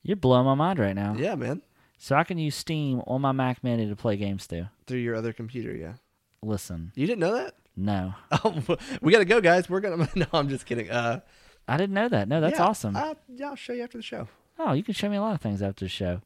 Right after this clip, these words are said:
Speaker 2: Yeah, sure. <laughs>
Speaker 1: Whatever that means.
Speaker 2: What? Yeah, I am afraid. Call
Speaker 1: Don't,
Speaker 2: nine one one. <clears throat>
Speaker 1: don't, don't be afraid. All right, well.
Speaker 2: What's your pick of the week, Travis?
Speaker 1: My pick of the week is
Speaker 2: Let me guess. Is it a show on C B S?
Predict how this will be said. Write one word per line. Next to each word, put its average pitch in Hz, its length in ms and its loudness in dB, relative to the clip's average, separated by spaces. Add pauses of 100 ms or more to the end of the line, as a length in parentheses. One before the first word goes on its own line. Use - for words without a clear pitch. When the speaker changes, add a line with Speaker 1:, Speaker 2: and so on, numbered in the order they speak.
Speaker 2:
Yeah, 190 380 0 (300)
sure. 190 360 -2
<laughs> - 360 -6
Speaker 1:
Whatever 214 320 8
that 220 180 6
means. 127 340 -2
Speaker 2:
What? 160 340 2
Yeah, 151 260 6
I 147 160 6
am 143 120 2
afraid. - 340 -2 (300)
Call 120 200 -8
Speaker 1:
Don't, 147 120 2
Speaker 2:
nine 127 120 -6
one 131 140 -10
one. 135 220 -12
<clears throat> - 60 -20
Speaker 1:
don't, 131 520 -2
don't 180 140 4
be 165 60 6
afraid. 101 320 2 (160)
All 180 80 10
right, 151 200 6
well. 160 300 10 (480)
Speaker 2:
What's 180 160 -4
your 233 60 -4
pick 170 160 0
of 123 40 2
the 117 60 0
week, 113 140 -2
Travis? 131 320 -4 (180)
Speaker 1:
My 165 440 4
pick - 300 -4
of 202 60 0
the 180 80 2
week 131 540 4 (100)
is 127 160 4
Speaker 2:
Let 123 120 6
me - 80 6
guess. 110 420 -2 (420)
Is 117 140 -8
it 117 80 -6
a 110 60 -6
show 143 240 -4
on 139 100 -4
C 139 160 -6
B 139 200 -6
S? 147 280 -8